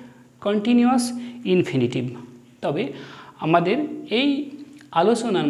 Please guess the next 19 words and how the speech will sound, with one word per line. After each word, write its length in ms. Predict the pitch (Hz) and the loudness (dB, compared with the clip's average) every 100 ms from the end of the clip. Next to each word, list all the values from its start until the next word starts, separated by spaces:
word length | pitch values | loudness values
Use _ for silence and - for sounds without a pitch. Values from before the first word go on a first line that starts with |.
| 139 | 2
মাধ্যমে 340 | 139 160 214 170 | 0 -2 0 2
আমরা 160 | 156 190 190 | 2 0 -2
infinitive 460 | 208 226 240 240 - - | -4 -2 0 0 -4 -2
সম্পর্কে 460 | 196 - 160 151 156 | -2 0 -2 0 -4
একটা 160 | - 165 - | -2 -6 -4
clear 340 | 233 247 254 262 254 - - - - 185 | -2 2 2 0 -4 -12 -20 -20 -4 2
concept 460 | 180 180 185 175 - 170 | 2 2 -2 -4 -8 -2
দিতে 160 | 170 165 156 | 0 2 2
পেরেছি 300 | 160 165 175 160 | 2 0 -2 -2
আশা 140 | - 156 | -4 -4
করি, 160 | 180 269 - - - 175 | -4 -4 -6 -12 -8 -2
এবং 160 | 175 196 208 180 | 0 0 0 -2
আমরা 160 | 190 196 | 0 0
মূল 180 | 233 302 285 277 | 2 4 4 2
যে 60 | 254 214 | 2 0
infinitive 440 | - 208 214 226 220 214 | -2 -2 -2 -2 -2 0
তিনটি, 300 | 170 165 202 202 - - - - | 0 0 -2 -4 -8 -16 -14 -2
সেটি 220 | 175 - | 0 0
হচ্ছে 260 | 202 - 156 | -2 -4 -4